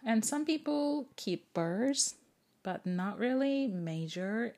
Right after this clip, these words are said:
And I keep fish. メダカが私は、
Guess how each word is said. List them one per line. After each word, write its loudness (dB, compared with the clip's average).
And -2
I -4
keep -4
fish. -6
メ 0
ダ -2
カ -4
が -2
私 -4
は、 -4